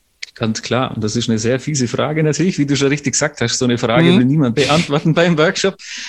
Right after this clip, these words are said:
Speaker 1: Also ich habe auch lang mir Gedanken gemacht, wie man das sagt. Und ich habe dann bei den Workshops immer gesagt, das wird gar nicht verzögert.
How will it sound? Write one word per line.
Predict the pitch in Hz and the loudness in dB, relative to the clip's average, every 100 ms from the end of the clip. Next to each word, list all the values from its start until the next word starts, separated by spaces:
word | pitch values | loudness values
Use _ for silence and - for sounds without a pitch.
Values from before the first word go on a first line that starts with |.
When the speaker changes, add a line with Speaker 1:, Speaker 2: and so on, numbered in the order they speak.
| - - - - _ _ _ _ - - | -16 -14 -14 -14 _ _ _ _ -20 -6
Speaker 1:
Also | 147 147 | -2 -2
ich | 202 180 170 | -2 0 0
habe | 156 - | -2 -2
auch | 160 170 143 | 0 0 2
lang | 131 165 147 | 0 2 0
mir | 131 | 0
Gedanken | 117 117 131 120 | 0 0 -2 -4
gemacht, | 110 113 - | -2 -2 0
wie | 135 | 0
man | 120 | 0
das | 117 | 0
sagt. | 135 131 - | 0 -2 -4
Und | 127 120 | -8 -6
ich | 139 143 | -4 -4
habe | - | -2
dann | 123 | -2
bei | 123 | 0
den | 120 | 0
Workshops | 120 135 123 120 | -2 -2 -4 -2
immer | 123 | -2
gesagt, | 117 123 | -2 -4
das | 117 | -4
wird | 123 113 | -4 -2
gar | 123 139 | -2 0
nicht | 147 | -2
verzögert. | 147 - 165 175 202 | -4 -2 -2 -2 -4